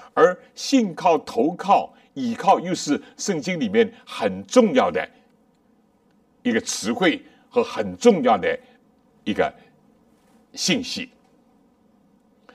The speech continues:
所以他就苦思冥想，他也祷告。哎，有一天傍晚的时候，他出到屋外，他看见有一个人刚刚从田里回来，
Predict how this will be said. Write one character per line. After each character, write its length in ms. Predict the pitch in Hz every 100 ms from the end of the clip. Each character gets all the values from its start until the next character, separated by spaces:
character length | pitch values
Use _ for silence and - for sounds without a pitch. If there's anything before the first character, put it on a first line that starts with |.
| _ _
所 160 | 160
以 80 | 151
他 180 | - 147
就 160 | 143 117
苦 260 | - 95
思 300 | 95 - 151
冥 260 | 113 85 285
想， 240 | - - - -
他 120 | 269
也 80 | 240
祷 260 | - - -
告。 200 | 226 - _ _ _ _ _ _ _
哎， 320 | 220 262 302 311 _ _ _ _
有 180 | 143 196
一 40 |
天 380 | 214 247 254 254 _ _ _ _ _
傍 200 | 233 190
晚 140 | 254
的 60 | 247
时 140 | 254
候， 160 | 120 - _ _ _ _ _ _ _ _ _ _ _ _ _ _ _ _ _
他 180 | - 185
出 220 | 175 -
到 200 | 170 165 -
屋 140 | 180
外， 200 | 170 165 - - _ _
他 140 | - 185
看 200 | 190 156
见 240 | 151 254 - _ _ _
有 240 | 113 -
一 60 | 165
个 100 | 226
人 160 | 233
刚 160 | 233 156
刚 100 | 156
从 200 | - 220
田 260 | - 233 269
里 80 | 240
回 220 | - -
来， 240 | - -